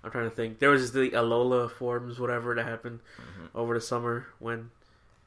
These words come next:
Speaker 1: Pokemon Sun and Moon had their st-, stupid thing happening, and then that whole meme of the, the Pokemon Go. <laughs>
Speaker 2: Mm-hmm.
Speaker 1: That's all I gotta say about that.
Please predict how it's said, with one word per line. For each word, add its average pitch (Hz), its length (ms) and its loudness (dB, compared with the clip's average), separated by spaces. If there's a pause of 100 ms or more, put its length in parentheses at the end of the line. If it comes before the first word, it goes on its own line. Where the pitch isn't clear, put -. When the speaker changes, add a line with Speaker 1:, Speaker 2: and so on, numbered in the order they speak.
(320)
Speaker 1:
Pokemon 120 360 2
Sun 120 180 -4
and 123 100 -6
Moon 120 160 -6
had 120 140 -4
their 120 120 -6
st-, - 160 -14 (240)
stupid 120 420 -8
thing 117 120 -6
happening, 117 480 -8 (680)
and 117 100 -10
then 113 80 -2
that 117 120 -2
whole 123 180 2
meme 120 200 -4
of 113 140 -4
the, 117 300 0
the 113 120 -6
Pokemon 120 480 0
Go. 123 360 2
<laughs> - 40 -18
Speaker 2:
Mm-hmm. - 640 -12 (380)
Speaker 1:
That's - 140 -8
all 143 100 6
I 127 40 2
gotta 113 120 2
say 131 180 -2
about 120 220 0
that. - 180 -6